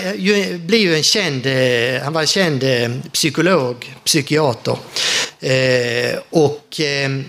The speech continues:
han berättar att när han skulle konfirmeras så såg han väldigt mycket fram emot ett avsnitt i konfirmandläroboken som behandlade den heliga treenigheten.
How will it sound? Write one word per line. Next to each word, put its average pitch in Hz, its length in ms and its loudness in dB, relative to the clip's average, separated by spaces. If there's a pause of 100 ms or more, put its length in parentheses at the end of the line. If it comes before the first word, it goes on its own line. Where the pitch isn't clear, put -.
(120)
han 226 200 -2
berättar 226 560 -2
att - 320 -4 (240)
när 190 200 0
han 254 160 2
skulle 160 260 2
konfirmeras 147 1200 0 (720)
så 226 580 2 (440)
såg 262 400 2
han 196 280 0
väldigt 175 320 -2
mycket 170 280 0
fram 151 380 -2
emot 127 520 0 (300)
ett - 260 0
avsnitt 175 720 2
i 220 100 4
konfirmandläroboken 127 1300 0 (240)
som 160 420 2
behandlade 123 760 -2 (320)
den 143 320 0
heliga 147 540 2
treenigheten. 127 840 -2